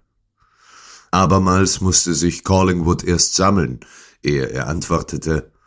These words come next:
„Die beiden Herren von Scotland Yard, die hier waren, gelangten zur Ansicht, sie könnten nicht wegen eines Tötungsdelikts ermitteln.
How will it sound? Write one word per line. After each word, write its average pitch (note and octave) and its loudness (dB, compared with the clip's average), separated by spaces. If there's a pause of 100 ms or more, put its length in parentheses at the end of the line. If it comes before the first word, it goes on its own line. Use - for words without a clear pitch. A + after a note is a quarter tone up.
(720)
„Die F#2+ -2
beiden G2+ 0
Herren G#2+ 2
von F#2 -2
Scotland F#2+ 0
Yard, G#2 0
die F2+ -2
hier F#2+ 2
waren, G2+ 2 (320)
gelangten G#2+ 0
zur A2 2
Ansicht, G#2+ 0
sie G#2+ 2
könnten G#2 2
nicht G#2+ 0
wegen G2 0
eines G2 0
Tötungsdelikts G2 2
ermitteln. G#2 0